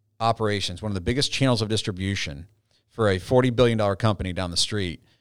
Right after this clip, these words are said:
I had an immense amount of pressure. And, you know, I had that act as if mentality. You know, even if you, if you, if you haven't arrived yet, act as if you're sitting at a mahogany desk, act as if you're wearing a two thousand dollar suit,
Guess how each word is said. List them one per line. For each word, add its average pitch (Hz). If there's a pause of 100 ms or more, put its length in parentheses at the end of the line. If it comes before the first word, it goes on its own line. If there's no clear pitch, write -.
(480)
I 143
had 175
an 113
immense 98
amount 90
of -
pressure. 85 (400)
And, 107 (440)
you 120
know, 123
I 113
had 123
that 110
act 113
as 104
if 110
mentality. 120
You 107
know, 113
even 131
if 113
you, 120 (100)
if 107
you, 110
if 107
you 107
haven't 110
arrived 98
yet, 104
act 110
as 98
if 110
you're 104
sitting 107
at 107
a 104
mahogany 104
desk, 104
act 104
as 98
if 107
you're 101
wearing 104
a 95
two 110
thousand 101
dollar 101
suit, 107